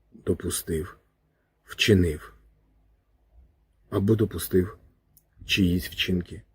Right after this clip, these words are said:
по відношенню до себе. Пробачити собі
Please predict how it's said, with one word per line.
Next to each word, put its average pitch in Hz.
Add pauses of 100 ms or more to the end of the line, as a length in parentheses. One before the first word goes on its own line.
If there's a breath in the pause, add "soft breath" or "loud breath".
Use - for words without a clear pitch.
(1040)
по 98
відношенню 82
до -
себе. - (2500)
Пробачити 117
собі 117